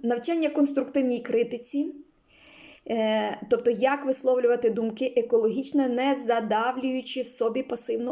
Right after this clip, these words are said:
агресію, групові проекти для розвитку вміння взаємодіяти без конкуренції. Що вони очікують від дружби? Підтримка їхніх цілей і амбіцій. Друзі, які мотивують на успіх.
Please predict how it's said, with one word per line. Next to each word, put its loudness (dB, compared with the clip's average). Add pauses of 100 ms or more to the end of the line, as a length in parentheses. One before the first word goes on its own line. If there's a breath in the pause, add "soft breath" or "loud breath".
агресію, -4 (320 loud breath)
групові 0
проекти 0
для 0
розвитку -2
вміння -2
взаємодіяти -2
без -2 (100)
конкуренції. -4 (640 loud breath)
Що 0
вони 4
очікують 0
від 2
дружби? 0
Підтримка 2
їхніх 2
цілей 0
і -2
амбіцій. -2 (840 loud breath)
Друзі, 6
які 4
мотивують 4
на 0
успіх. -4